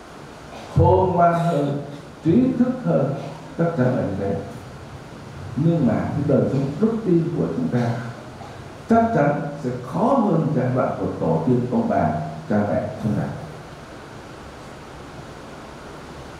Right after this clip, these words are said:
Trong bài đọc thứ nhất, chúng ta thấy Salomon dâng lời chúc tụng tạ ơn Chúa và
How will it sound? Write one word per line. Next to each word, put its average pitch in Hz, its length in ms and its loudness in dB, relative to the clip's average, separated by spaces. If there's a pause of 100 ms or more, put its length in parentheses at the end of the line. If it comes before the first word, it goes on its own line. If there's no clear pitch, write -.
(160)
Trong 139 200 6
bài 107 160 4
đọc - 200 2
thứ 147 60 2 (100)
nhất, 185 100 4 (520)
chúng 147 100 0
ta 143 80 4 (120)
thấy 135 100 4 (160)
Salomon 139 540 6 (680)
dâng 208 240 6
lời - 220 6 (100)
chúc 285 180 4
tụng - 260 0
tạ 123 80 2
ơn 139 420 0
Chúa 147 120 4 (2250)
và 127 360 4